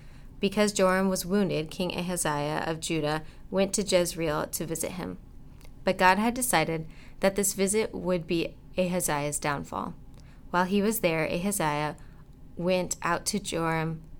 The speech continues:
to meet Jehu, grandson of Nimshi, whom the Lord had appointed to destroy the dynasty of Ahab. While Jehu was executing judgment against the family of Ahab,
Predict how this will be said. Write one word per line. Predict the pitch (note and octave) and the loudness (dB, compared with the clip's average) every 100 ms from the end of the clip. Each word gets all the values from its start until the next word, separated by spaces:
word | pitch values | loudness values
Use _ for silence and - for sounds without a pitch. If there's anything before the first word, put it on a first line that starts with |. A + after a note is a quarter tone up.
| - | -6
to | F3 | -2
meet | E3+ F3 - - | 0 0 -2 0
Jehu, | E3+ D#3+ D#3+ D#3+ | 2 2 0 -4
grandson | E3+ F3 F3 - D3 D3 - - - - - - - | 0 0 0 -2 -2 -2 -6 -12 -16 -16 -14 -14 0
of | F3+ F3 D#3+ | 2 2 0
Nimshi, | D#3+ D#3+ D#3 - - - - - | -2 -2 -4 -4 -8 -10 -14 -2
whom | G3 F3+ | 0 2
the | F3+ | 2
Lord | F3+ F#3+ G3 | 4 4 4
had | G3+ | 2
appointed | F#3+ D#3+ D#3+ E3 D#3+ | 0 -2 -6 -6 -6
to | F3 | -4
destroy | F3 - G3 G3 | 0 0 4 4
the | G3 | 4
dynasty | F#3 D#3+ D#3 - - | 0 0 -2 -6 -6
of | - | -6
Ahab. | - D#3 - - - - - - - - - - - - | -6 -8 -10 -14 -16 -16 -16 -16 -16 -16 -14 -16 -10 4
While | A3 | 4
Jehu | A3 G#3+ A#3 C4 | 6 4 6 8
was | A#3 A3 - | 8 6 2
executing | F#3+ G#3+ - G3+ G3 G3+ F#3+ - | 2 0 2 2 4 4 2 -2
judgment | F#3 F3+ F3+ F#3+ - | 2 4 4 2 0
against | D#3+ F3+ F#3 F#3 | -2 0 0 -2
the | |
family | G3 D#3+ D3+ D3+ | -2 -2 -2 -4
of | D#3+ | -2
Ahab, | D#3 D#3 E3 | -2 -2 -4